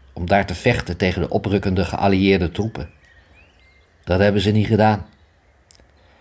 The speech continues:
Ze beraamden een opstand voor eerherstel.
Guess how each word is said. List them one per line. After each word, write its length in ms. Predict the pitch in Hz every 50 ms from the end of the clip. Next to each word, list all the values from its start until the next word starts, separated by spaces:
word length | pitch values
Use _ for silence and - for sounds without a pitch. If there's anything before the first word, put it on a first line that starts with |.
| _ _ _
Ze 160 | - - 92
beraamden 460 | 85 92 92 107 107 107 95 95 -
een 140 | 87 90 - -
opstand 520 | - 120 - - - - 123 101 95 92
voor 240 | - - 95 90 87 -
eerherstel. 800 | - 113 113 110 95 98 98 - - - 107 95 78 62 -